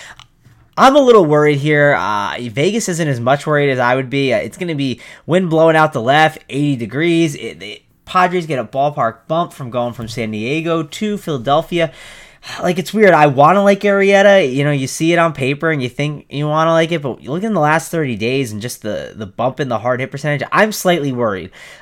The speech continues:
Uh, I do think he's someone that's, like, in my pool that I'm considering right now. You know, if I'm making a hundred fifty lineups, I think I'm gonna have Arrieta in the pool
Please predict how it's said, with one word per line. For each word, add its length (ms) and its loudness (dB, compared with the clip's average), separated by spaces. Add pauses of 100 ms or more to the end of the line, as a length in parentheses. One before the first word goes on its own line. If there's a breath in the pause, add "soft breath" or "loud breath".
Uh, 200 2
I 120 2
do 160 0
think 160 0
he's 160 -2
someone 240 2
that's, 160 -2
like, 180 -4
in 160 -2
my 160 0
pool 380 -4
that 100 0
I'm 140 0
considering 560 -4
right 220 -4
now. 240 0
You 100 0
know, 260 0
if 100 -6
I'm 320 -4
making 280 -2
a 40 0
hundred 320 -2
fifty 280 -6
lineups, 420 -4
I 100 -2
think 280 -8
I'm 360 -6
gonna 240 -6
have 280 -4
Arrieta 640 -6
in 180 -8
the 100 -8
pool 440 -6